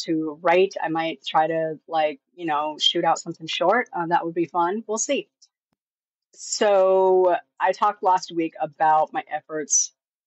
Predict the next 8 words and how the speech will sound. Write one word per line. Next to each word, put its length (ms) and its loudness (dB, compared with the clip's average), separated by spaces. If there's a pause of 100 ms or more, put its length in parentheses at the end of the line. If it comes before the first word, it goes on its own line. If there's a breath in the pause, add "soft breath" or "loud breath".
(220)
to 520 -2
market 600 0
my 180 -2 (140)
books 420 -4 (380)
in 120 -10
a 80 0
more 460 -4 (180)
planned 640 -2